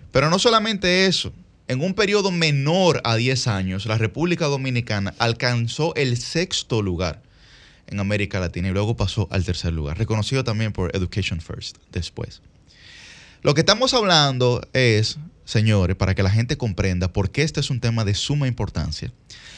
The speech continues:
Lo que el inglés por inmersión estaba generando en muchos jóvenes, sobre todo, era darle apertura al mercado laboral, que cada vez más es un mercado laboral exigente y competitivo,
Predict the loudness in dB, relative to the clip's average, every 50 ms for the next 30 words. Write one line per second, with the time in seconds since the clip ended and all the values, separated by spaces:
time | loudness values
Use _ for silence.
0 | -20 -20 -20 -20 -8 0 0 0 0 2 0 2 2 4 4 4 4 4 4 4
1 | 2 2 0 0 2 2 0 0 0 0 0 0 0 -2 -2 -2 0 0 0 -2
2 | 0 -2 -2 0 0 0 0 0 0 0 0 0 0 0 0 0 0 0 0 0
3 | 0 0 0 0 0 0 0 0 0 -2 -2 -2 -2 0 0 0 2 0 0 -2
4 | -2 -4 -6 -8 -6 -4 -2 -2 -2 -2 -2 -2 -2 -2 -4 -6 -10 -12 -16 -20
5 | -20 -20 -20 -20 -20 -20 -20 -20 -6 _ 2 4 4 4 2 2 2 0 0 0
6 | 2 2 2 0 2 2 0 2 2 0 -2 -2 -2 -2 0 2 2 2 2 0
7 | 0 -2 0 0 0 0 -2 -2 -2 -2 -2 0 0 -2 -2 0 -2 -2 -2 -2
8 | -4 -4 -4 -6 -6 -2 0 0 0 2 0 0 0 0 -2 -2 -2 -2 -4 -2
9 | -2 -2 -2 -2 0 0 0 0 0 -2 -2 -2 -2 -2 -2 -4 -6 -6 -4 -4
10 | -4 -4 -4 -2 -2 0 0 0 -2 -4 -8 -12 -14 -10 -10 -4 -2 -2 -2 0
11 | -4 -4 -4 -4 -2 0 0 0 -2 -4 -8